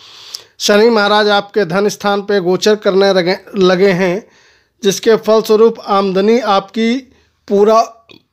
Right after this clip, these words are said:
महीना ज़बरदस्त तरीके से होने वाली है, क्योंकि इच्छा पूर्ति के भी मालिक मंगल महाराज अपने स्थान से सब सप्तम योग बना करके बैठे हैं। तो पैसा तो आपके पास पूरा महीना आता रहेगा, चाहे नौकरी में हो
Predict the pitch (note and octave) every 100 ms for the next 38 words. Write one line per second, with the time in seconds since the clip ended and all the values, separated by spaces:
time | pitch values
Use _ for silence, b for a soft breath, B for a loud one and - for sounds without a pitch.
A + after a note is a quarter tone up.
0 | _ C4+ A#3+ A3 G3 A3+ A3+ F#3+ G3 F#3+
1 | G3+ G#3 - G3+ F#3+ A3 G3 F3 G3 G3+
2 | G#3+ G3 F#3+ G3 G#3+ A3 G#3 G#3 G3+ -
3 | G#3 G#3+ G3 F#3 F3+ A#3 A3 G3+ F#3+ F#3+
4 | F3+ G3+ G#3+ F#3+ F3+ F#3 F#3 F3 E3+ F3+
5 | A#3+ A#3 B B B B B B - G3+
6 | A3 A#3 A3 - F#3+ G3 F#3 A3+ A3+ G#3
7 | G#3 G3+ - - A3 G#3 G3+ F#3+ F#3 G3
8 | F#3+ F#3+ F3+ F#3 E3 E3 F#3 F3+ G3+ B3+
9 | B3+ B B B B G3 F#3+ G3 F#3+ A3+
10 | A3+ A3 G#3 - G3+ G3+ G3+ - - _
11 | _ _ _ _ G3+ G3+ B3 A#3+ G#3+ G#3+
12 | G3+ F#3 G3+ G3 F#3 F#3+ G#3+ A3 A3 F#3
13 | F#3 F3 F3 G3 A3 A3 G3 A3+ C4+